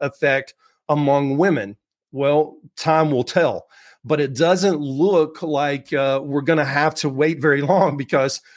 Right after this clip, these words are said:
the good news is, is that the Cleveland Clinic is currently working out the details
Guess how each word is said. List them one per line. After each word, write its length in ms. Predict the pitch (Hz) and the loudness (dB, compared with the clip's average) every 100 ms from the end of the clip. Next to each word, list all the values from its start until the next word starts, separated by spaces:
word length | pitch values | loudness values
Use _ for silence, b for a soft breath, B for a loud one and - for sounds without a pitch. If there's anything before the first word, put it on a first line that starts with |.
| b b | b b
the 120 | 127 | -6
good 200 | 135 196 | 0 2
news 260 | 233 185 131 | 2 0 2
is, 200 | 143 135 | 0 -2
is 120 | 127 | -6
that 100 | 123 | -8
the 60 | 143 | -10
Cleveland 480 | - 180 170 147 - | -2 -2 0 -2 -2
Clinic 380 | - 185 151 | 0 2 2
is 140 | 147 - | -2 -6
currently 560 | - - 175 190 185 156 | -8 0 2 2 0 -2
working 460 | 143 156 156 147 | 0 -2 -2 -2
out 140 | 139 139 | -2 -4
the 80 | |
details 760 | 127 175 208 175 139 131 131 | -6 -6 -4 0 2 2 -2